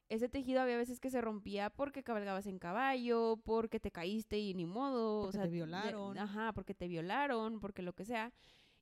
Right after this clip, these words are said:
Speaker 1: Y cuando, haz de cuenta que antes de casarse a las niñas las analizaban, porque se casaban de niñas, ¿verdad?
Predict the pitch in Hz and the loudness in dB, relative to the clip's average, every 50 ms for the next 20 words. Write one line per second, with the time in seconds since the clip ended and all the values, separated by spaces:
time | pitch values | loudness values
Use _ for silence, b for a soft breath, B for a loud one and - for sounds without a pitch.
0 | B - 285 302 302 285 277 269 277 - b b b b _ _ _ _ _ _ | B -4 -2 0 0 2 0 -2 -4 -8 b b b b _ _ _ _ _ _
1 | _ _ _ _ _ _ - - 269 269 262 254 247 240 240 233 - - 240 262 | _ _ _ _ _ _ -2 2 4 4 4 4 2 0 0 0 0 0 -2 -2
2 | - 262 262 254 269 277 269 - 262 247 220 202 - - - 233 240 233 - 277 | 0 0 0 0 -2 -6 -6 -6 -6 -6 -6 -8 -8 -8 -6 -6 -4 -2 -2 -2
3 | 269 277 294 - 269 262 247 262 254 247 226 226 208 208 202 202 208 208 208 214 | 0 -2 -2 -4 -4 -2 0 0 0 0 0 -2 -2 -2 -2 -4 -4 -4 -4 -4
4 | 220 214 214 214 214 233 226 240 214 202 180 170 156 170 180 202 285 311 262 185 | -2 -2 -4 -4 -4 -4 -4 -6 -6 -6 -8 -8 -8 -6 -2 0 0 0 0 -2
5 | - _ _ _ _ - - - 170 - - - - 165 170 165 190 214 202 180 | -6 _ _ _ _ -20 -16 -14 -12 -12 -12 -12 -14 -12 -12 -10 -10 -8 -8 -8
6 | 185 196 185 170 160 175 175 180 | -8 -6 -6 -6 -6 -8 -8 -10